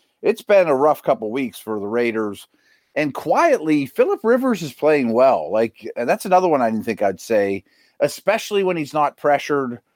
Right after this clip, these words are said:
The Raiders don't rush the passer at all. Um, and, you know, the, the Colts offense is quietly playing pretty well, and Jonathan Taylor's taken over the backfield. And, um, what, they've won three of their last four. I, I,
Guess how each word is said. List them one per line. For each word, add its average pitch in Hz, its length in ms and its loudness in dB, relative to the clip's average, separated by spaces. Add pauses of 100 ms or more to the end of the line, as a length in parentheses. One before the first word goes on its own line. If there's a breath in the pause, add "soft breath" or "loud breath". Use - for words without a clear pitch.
(160)
The 95 60 -4
Raiders 165 380 0
don't 143 240 0
rush 127 260 0
the 107 80 -12
passer 110 540 -2
at 85 100 -4
all. 110 500 2 (440)
Um, 107 560 -4
and, 135 400 -2 (300)
you 165 60 -2
know, 143 160 0 (100)
the, 117 480 -12
the 143 120 -6
Colts 214 300 0
offense 180 500 0
is 160 100 -12
quietly 170 600 0
playing 165 580 0
pretty 190 340 0
well, 175 420 4
and 98 140 -4
Jonathan 127 400 -2
Taylor's 147 460 0
taken 120 320 -2
over 113 200 0
the 107 80 -6
backfield. 107 760 0
And, 95 200 -4 (480 soft breath)
um, 110 380 4
what, 113 180 2
they've 127 200 2
won 120 300 0
three 151 280 0
of 143 60 2
their 139 100 2
last 139 340 0
four. 131 460 0
I, 120 240 2
I, 127 40 -2